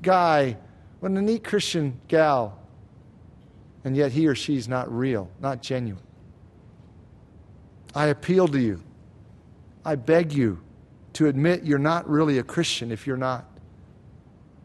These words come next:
Swallow your pride and submit your life to Christ. Embrace Him,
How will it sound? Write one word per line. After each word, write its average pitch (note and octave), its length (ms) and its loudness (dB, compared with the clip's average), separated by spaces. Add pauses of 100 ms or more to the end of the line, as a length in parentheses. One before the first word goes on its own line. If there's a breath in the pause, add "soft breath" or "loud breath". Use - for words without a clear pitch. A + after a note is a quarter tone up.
(240)
Swallow F3+ 520 0
your C#3 200 2
pride D3+ 520 0
and A#2 100 -6
submit C#3 460 -4
your D3+ 140 0
life C#3+ 340 -2
to - 80 -12
Christ. - 680 -8 (1700)
Embrace C#3 580 2
Him, F2+ 220 -6